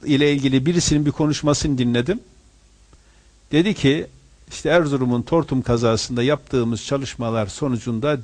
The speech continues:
dört bin çeşit, e, tıbbi ot tespit ettik dedi. Allah Allah.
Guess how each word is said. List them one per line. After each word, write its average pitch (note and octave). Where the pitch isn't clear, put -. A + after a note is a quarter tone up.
dört -
bin F#3
çeşit, D#3
e, A#2
tıbbi E3+
ot E3
tespit B2
ettik -
dedi. -
Allah E2+
Allah. -